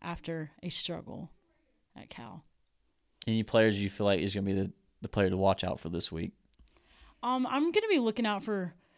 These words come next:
Speaker 1: Peyton Thorne to see things kinda coming together for him after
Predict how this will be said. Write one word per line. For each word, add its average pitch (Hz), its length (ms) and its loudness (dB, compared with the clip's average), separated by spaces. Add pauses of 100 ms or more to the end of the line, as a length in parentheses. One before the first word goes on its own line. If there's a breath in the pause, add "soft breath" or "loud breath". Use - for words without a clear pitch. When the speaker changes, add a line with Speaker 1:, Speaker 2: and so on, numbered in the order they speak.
(180 soft breath)
Speaker 1:
Peyton 247 280 0
Thorne 214 460 0
to 214 80 -6
see 214 180 -4
things 208 240 -4
kinda 202 240 -6
coming 196 300 -4
together 185 340 -4
for 190 140 -8
him 185 400 -4
after 180 760 -4